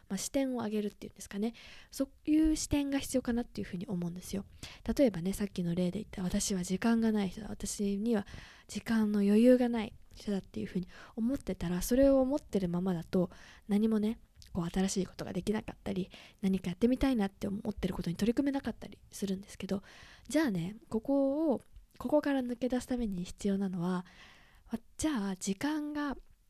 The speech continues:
あると思って、こう、新しいことにチャレンジしてる人だったらどういう風にやってるかなっていう、自分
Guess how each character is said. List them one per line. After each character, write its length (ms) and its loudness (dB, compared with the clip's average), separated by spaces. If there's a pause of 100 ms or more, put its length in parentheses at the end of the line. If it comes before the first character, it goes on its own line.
(760)
あ 120 2
る 140 4
と 140 -8
思 220 -6
っ 40 -8 (140)
て、 160 -12
こ 220 -4
う、 140 -2
新 140 4
し 120 -6
い 60 -4
こ 100 -6
と 80 -4
に 100 -6
チ 120 -6
ャ 40 0
レ 80 0
ン 80 -2
ジ 140 -6
し 120 -8
て 140 0
る 100 6
人 160 -2
だ 80 0
っ 120 -6
た 100 -4
ら 100 -2
ど 180 4
う 80 8
い 60 6
う 100 2
風 200 2
に 160 -4
や 80 -2
っ 40 -14
て 180 -2
る 80 2
か 140 -10
な 100 -6
っ 40 -12
て 240 -8
い 160 2
う、 60 -4 (1160)
自 140 -2
分 440 -2